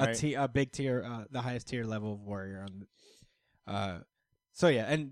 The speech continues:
Speaker 1: you know, she takes her duties very seriously. She's, like, become enamored with the Shi'ar culture and all that stuff over the years in Hickman's run of Avengers, and, you know,
Speaker 2: Whose
Speaker 1: she's
Speaker 2: side did she choose when it came to the conflict between Tony and, uh, and, and, uh,
Speaker 1: The dead side. <laughs>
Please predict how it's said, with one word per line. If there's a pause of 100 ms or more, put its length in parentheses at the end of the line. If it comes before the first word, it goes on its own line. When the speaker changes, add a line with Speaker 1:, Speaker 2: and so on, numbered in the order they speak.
Speaker 1:
you
know,
she
takes
her
duties
very
seriously.
She's,
like, (400)
become
enamored
with (100)
the
Shi'ar
culture
and
all
that
stuff
over (760)
the
years (100)
in
Hickman's
run
of
Avengers,
and,
you
know, (240)
Speaker 2:
Whose
Speaker 1:
she's
Speaker 2:
side
did
she
choose
when
it
came
to
the
conflict
between
Tony
and,
uh, (140)
and,
and,
uh, (200)
Speaker 1:
The
dead
side. (300)
<laughs>